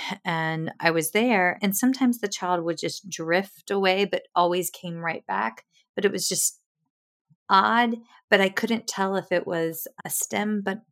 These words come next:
it just didn't feel right. And I witnessed what I thought was a pretty extensive focal seizure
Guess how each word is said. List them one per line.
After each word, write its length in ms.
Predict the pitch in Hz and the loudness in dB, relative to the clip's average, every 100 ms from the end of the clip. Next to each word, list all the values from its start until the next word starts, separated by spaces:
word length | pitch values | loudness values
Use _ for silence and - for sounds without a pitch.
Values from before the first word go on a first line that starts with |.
| _ _ | _ _
it 100 | 190 | -6
just 160 | 185 - | -2 -2
didn't 200 | 202 180 | -2 -8
feel 300 | - 214 208 | -4 0 0
right. 360 | 185 190 226 - | 0 0 -2 -2
And 340 | 196 190 185 180 | 0 2 0 -2
I 220 | - 190 185 | -2 0 0
witnessed 640 | 180 196 254 214 190 - | 2 2 2 0 -2 0
what 120 | 175 | 2
I 140 | 175 | 2
thought 340 | 175 208 220 - | 2 2 0 0
was 280 | 175 170 - | -2 -2 -4
a 60 | |
pretty 260 | - - 190 | -6 -4 -4
extensive 500 | 190 - 180 170 170 | -4 -6 -4 -6 -2
focal 300 | 185 190 190 | 0 0 -2
seizure 460 | 185 175 160 170 | -4 -6 -4 -6